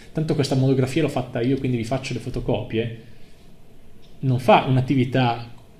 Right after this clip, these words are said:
così gradita all'editore. Poi magari c'è un accordo sotto, diciamo, tra i due per cui la cosa va bene, ok? Però solitamente anche l'edi-, anche l'autore perde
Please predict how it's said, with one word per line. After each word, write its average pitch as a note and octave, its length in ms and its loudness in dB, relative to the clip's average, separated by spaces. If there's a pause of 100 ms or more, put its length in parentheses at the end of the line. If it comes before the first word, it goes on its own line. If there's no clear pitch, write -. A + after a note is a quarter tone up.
(140)
così C3 340 2
gradita C3+ 520 4
all'editore. A2 580 2
Poi D3 160 -2
magari A#2 320 0
c'è A#2+ 100 -6
un A2 80 -6
accordo A2+ 320 -6
sotto, A#2 400 -6
diciamo, G#2 380 -12 (560)
tra - 120 -4
i C#3 80 4
due A2+ 220 2
per G#2+ 180 -6
cui A2 120 -2
la G#2+ 80 -4
cosa G#2 240 -4 (120)
va A2 140 -4
bene, G#2+ 440 -6
ok? - 120 -8 (240)
Però A#2+ 320 -2
solitamente D3 960 0 (180)
anche D#3+ 400 2
l'edi-, C#3 340 4
anche D#3+ 240 0
l'autore D3+ 500 4
perde A#2+ 640 2